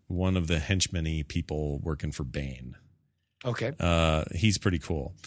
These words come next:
Speaker 1: So that guy's all right as an actor. <clears throat> Again,
Speaker 2: Yeah.
Speaker 1: kind of wasted here. He was also Carl, K A R L, in Game of Thrones.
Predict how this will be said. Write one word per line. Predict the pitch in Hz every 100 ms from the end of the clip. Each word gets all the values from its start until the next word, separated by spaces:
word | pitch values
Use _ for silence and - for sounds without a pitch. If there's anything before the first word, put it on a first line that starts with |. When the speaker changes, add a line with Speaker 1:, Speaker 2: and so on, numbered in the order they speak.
| - -
Speaker 1:
So | - 127 131
that | 120 143 170
guy's | 175 147
all | 147
right | 131 120 123
as | 123
an | 123
actor. | 107 98 131 147 -
<clears throat> | -
Again, | 214 165 143 110 120 117
Speaker 2:
Yeah. | 135
Speaker 1:
kind | 117 113
of | 104 104 -
wasted | 110 107 - 95
here. | 98 104
He | 113
was | 113
also | 107 107
Carl, | 92 - 117 104 101 110
K | - 123 120 -
A | 110 104
R | 104 101
L, | 110 104 98
in | 101 98
Game | 98 98
of | 92
Thrones. | 98 90 87 101